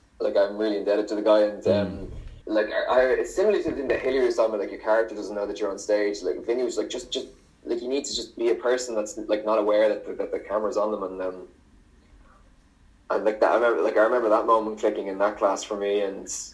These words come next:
Speaker 1: and, and, and again, that, I think that just came from the training about getting to a headspace where I felt comfortable, like, not, not caring.
Speaker 2: Yeah.
Speaker 1: Um, yeah, and that, that, that's a combination of things. Like, I think that's just kind of, like, a combination of, like,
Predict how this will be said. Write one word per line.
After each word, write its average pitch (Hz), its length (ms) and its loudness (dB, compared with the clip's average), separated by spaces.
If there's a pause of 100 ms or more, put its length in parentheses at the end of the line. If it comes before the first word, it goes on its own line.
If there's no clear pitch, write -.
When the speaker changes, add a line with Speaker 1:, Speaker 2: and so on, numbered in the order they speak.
(380)
Speaker 1:
and, 95 400 -6 (1000)
and, 110 180 2
and 107 180 2
again, 110 320 4
that, 110 100 2
I 110 100 2
think 113 140 -4
that 107 120 2
just 104 140 -6
came 107 200 -4
from 107 100 -8
the 101 60 -4
training 107 300 2
about 101 160 -2
getting 104 180 0
to 101 100 0
a 95 40 0
headspace 104 440 0
where 98 120 0
I - 20 -4
felt 98 220 -4
comfortable, 101 560 -4 (640)
like, 87 200 0 (140)
not, 98 220 -2
not 101 160 0
caring. 104 480 2 (260)
Speaker 2:
Yeah. - 180 -2 (180)
Speaker 1:
Um, 92 420 -10 (560)
yeah, 92 160 -2
and 113 100 0
that, 165 240 4
that, 180 220 2
that's 180 160 2
a - 40 -4
combination 127 640 0
of 104 60 -8
things. 107 240 -2
Like, 95 100 0
I 98 80 2
think 113 160 -2
that's - 200 -2
just 107 200 -8
kind 110 180 4
of, - 60 -10 (1040)
like, - 140 -14
a - 40 -16
combination 110 540 -2
of, - 160 -14 (120)
like, - 420 -6